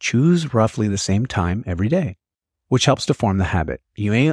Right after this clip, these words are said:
may also want to try twice a day. Think more about letting mindfulness permeate your everyday life naturally.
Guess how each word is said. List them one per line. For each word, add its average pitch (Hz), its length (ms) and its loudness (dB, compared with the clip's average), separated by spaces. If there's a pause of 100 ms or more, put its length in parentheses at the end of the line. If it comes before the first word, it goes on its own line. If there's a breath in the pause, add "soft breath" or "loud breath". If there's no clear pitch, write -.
may 120 300 2
also 127 240 2
want 107 160 4
to 104 40 0
try 95 180 2
twice 180 280 -2
a - 40 -6
day. 71 140 -10 (1400)
Think 294 200 0
more 202 260 2
about 139 240 2
letting 117 260 2
mindfulness 101 560 0
permeate 120 600 0
your 90 160 -2
everyday 85 360 0
life 80 340 -2
naturally. - 560 -6